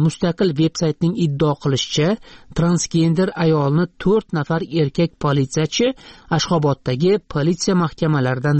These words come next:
birida so'roq qilgan. Tasvirga tushmagan so'roq qiluvchilarning titrlari ruscha va inglizcha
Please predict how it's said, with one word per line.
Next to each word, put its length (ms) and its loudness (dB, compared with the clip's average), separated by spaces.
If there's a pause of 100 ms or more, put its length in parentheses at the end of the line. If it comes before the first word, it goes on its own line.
birida 280 2 (100)
so'roq 360 0
qilgan. 320 0 (440)
Tasvirga 440 2
tushmagan 520 0
so'roq 300 0
qiluvchilarning 720 2 (380)
titrlari 600 2 (100)
ruscha 360 0
va 60 0 (160)
inglizcha 520 2